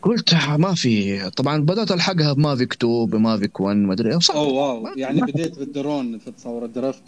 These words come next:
Speaker 2: بديت بالدرون المافيك العادية.
Speaker 1: أيوة، بالمافيك العادية. ما تحس ال-، الشوت مرة غبية، يعني، وأنت كده ماشي تحس إنه في واحد بيعاني إنه يلحق السيارة.
Speaker 2: والله، أتخيل منظر،
Speaker 1: يوم
Speaker 2: لأني
Speaker 1: من
Speaker 2: أنا شخصيا
Speaker 1: الأيام،
Speaker 2: جربتها.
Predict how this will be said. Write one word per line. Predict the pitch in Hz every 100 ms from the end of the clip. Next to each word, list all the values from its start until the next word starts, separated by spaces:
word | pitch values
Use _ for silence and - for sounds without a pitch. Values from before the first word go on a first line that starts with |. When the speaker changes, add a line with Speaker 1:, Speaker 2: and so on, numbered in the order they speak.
| 117
Speaker 2:
بديت | 107 110 135 135
بالدرون | 127 120 135 123
المافيك | 113 131 131 110 113
العادية. | 110 120 131 98 87 - - - - - - - - - - - -
Speaker 1:
أيوة، | 147 101
بالمافيك | 98 120 156 135 131
العادية. | 127 131 120 92 87
ما | - 466 415
تحس | - 302 - 151
ال-، | 135 123 117 110
الشوت | 104 110 - 262 302 _ _ -
مرة | 117 98 117 208 185
غبية، | - 117 156 87
يعني، | 87 92 104 107
وأنت | 117 170 170 139
كده | 175 165
ماشي | 139 175 175 160
تحس | - 175 -
إنه | 143
في | 131 165
واحد | 180 190 135 165 156
بيعاني | 131 139 131 151 190 196 180
إنه | 151 156
يلحق | 143 104 110
السيارة. | - 65 58 - - - _ _ _ 117
Speaker 2:
والله، | 117 120 127
أتخيل | 120 - 135 123
منظر، | 120
Speaker 1:
يوم | 156 285 269
Speaker 2:
لأني | 240
Speaker 1:
من |
Speaker 2:
أنا | 226
شخصيا | 220 208
Speaker 1:
الأيام، | 196 202 220 226 214
Speaker 2:
جربتها. | - - - 101